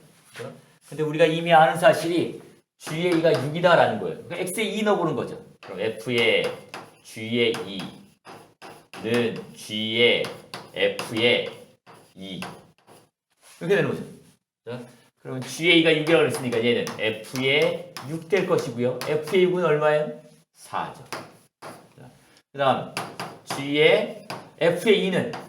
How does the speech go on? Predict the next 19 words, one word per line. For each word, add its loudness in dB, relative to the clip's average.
팔이었죠. -4
그러니까 -6
G의 2
팔이 2
사가 4
되는 0
거예요. -4
아, 2
G의 -4
팔이 -6
사구나. -8
라는 -8
걸 0
얻었어요. -6
G의 4
팔이 4
사다라는 6
걸 2
얻었으니까 2